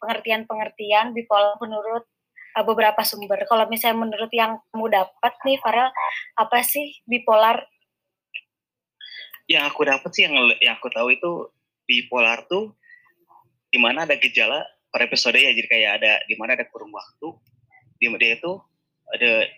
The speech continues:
Speaker 2: ada waktu depresi dan ada waktu manik, itu yang paling, yang paling aku tahu sih.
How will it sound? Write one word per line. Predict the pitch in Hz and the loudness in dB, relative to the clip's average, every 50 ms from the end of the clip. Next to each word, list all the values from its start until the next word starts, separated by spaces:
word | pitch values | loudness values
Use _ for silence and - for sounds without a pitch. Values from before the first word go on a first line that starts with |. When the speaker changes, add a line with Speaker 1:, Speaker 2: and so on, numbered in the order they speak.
| _ - - | _ -6 -4
Speaker 2:
ada | 117 120 120 | -2 0 0
waktu | 113 107 101 - - 156 160 139 123 | 0 -2 -4 -6 -8 -8 -6 -6 -6
depresi | 117 - - 110 - - - 135 | -6 -2 -2 -2 -2 -2 -4 -2
dan | 135 127 123 | -2 0 0
ada | 123 127 123 | 0 0 -2
waktu | 123 - - 147 | -4 -6 -6 -6
manik, | 139 143 147 147 - | -4 -2 -4 -4 -6
itu | - _ _ _ - - - - 127 123 | -6 _ _ _ -20 -14 -4 -2 -2 -2
yang | 120 - | -2 -2
paling, | - 110 110 113 107 107 _ _ _ _ _ _ _ _ _ _ _ _ _ _ - | -6 -6 -6 -6 -10 -14 _ _ _ _ _ _ _ _ _ _ _ _ _ _ -20
yang | 113 - | -18 -12
paling | - 113 110 104 | -6 -6 -6 -4
aku | - 123 - | -4 -8 -8
tahu | 107 104 117 139 | -6 -6 -6 -6
sih. | 147 165 165 | -4 -6 -6